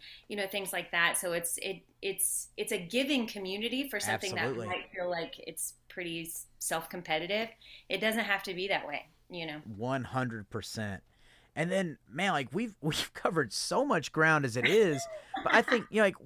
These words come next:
Speaker 2: we, one thing we haven't really hit on is downtime. Like, I know you mentioned, you know, like, centering yourself, getting that brief little form of meditation, but when you're not at work, when you're not, you know, like,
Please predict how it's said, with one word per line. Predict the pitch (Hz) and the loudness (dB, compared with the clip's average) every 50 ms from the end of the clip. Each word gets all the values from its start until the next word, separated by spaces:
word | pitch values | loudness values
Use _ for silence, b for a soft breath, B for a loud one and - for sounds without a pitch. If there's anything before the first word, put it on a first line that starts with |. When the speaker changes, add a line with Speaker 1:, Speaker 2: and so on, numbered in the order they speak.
| 160 156 | -10 -10
Speaker 2:
we, | 196 - - _ - | -10 -10 -10 _ -6
one | 170 160 254 294 285 | 2 4 4 4 4
thing | - 269 240 | 2 4 4
we | 214 190 | 4 6
haven't | 175 180 175 175 - | 6 6 6 4 2
really | 165 147 135 117 | 2 0 0 -2
hit | - - 160 220 254 262 | -2 0 4 4 6 6
on | 185 160 147 131 127 123 117 110 - b b b b b b b _ - | 6 6 6 4 4 4 2 -2 -6 b b b b b b b _ 4
is | 170 175 165 160 156 147 135 127 - - - - _ _ _ _ _ _ - _ _ 117 117 - | 6 8 8 8 6 4 2 -2 -4 -6 -8 -10 _ _ _ _ _ _ -20 _ _ -16 -4 2
downtime. | 170 165 190 214 214 190 - - 143 117 104 95 87 78 67 - - | 4 4 6 6 4 2 2 0 0 0 0 -2 -4 -8 -12 -4 0
Like, | 139 143 - - - | 0 2 2 2 2
I | 156 170 | 4 4
know | 175 | 4
you | 175 170 175 | 4 2 2
mentioned, | 170 165 165 156 - - 160 | 2 2 0 0 -2 -4 -2
you | 151 | 2
know, | 151 143 | 2 2
like, | 127 113 - | 2 2 -2
centering | - - 185 185 180 175 165 160 | 0 2 2 4 4 4 2 2
yourself, | 156 143 - - 160 151 147 143 - - | 0 -2 0 4 6 6 6 6 4 2
getting | - 156 143 147 147 143 | 0 0 0 0 2 4
that | 143 135 - - | 2 2 2 0
brief | 147 160 165 156 - - | 0 0 0 -2 0 2
little | 175 170 151 | 4 4 4
form | 135 - 170 165 156 | 2 0 -2 -2 -2
of | 143 131 | -2 0
meditation, | 156 151 143 131 123 - 147 156 165 170 - - 151 131 127 123 110 | 2 2 2 2 0 -2 -2 -2 -2 -2 -2 -2 -2 -2 -2 -2 0
but | 110 127 127 120 - - b b b b b b b b b b | 2 2 2 2 2 -2 b b b b b b b b b b
when | 139 170 180 180 | 0 2 2 4
you're | 180 175 | 2 4
not | 165 165 175 190 185 | 4 6 6 6 6
at | 151 98 113 | 4 2 2
work, | 127 135 127 107 - - | 2 2 2 2 0 -4
when | 120 123 127 | -4 -2 0
you're | 135 139 143 | 0 0 0
not, | 143 139 143 147 160 165 - - | 2 4 4 6 6 4 4 2
you | 156 160 | 0 2
know, | 151 147 143 131 | 4 4 4 4
like, | 131 127 120 - - | 4 2 0 -2 -6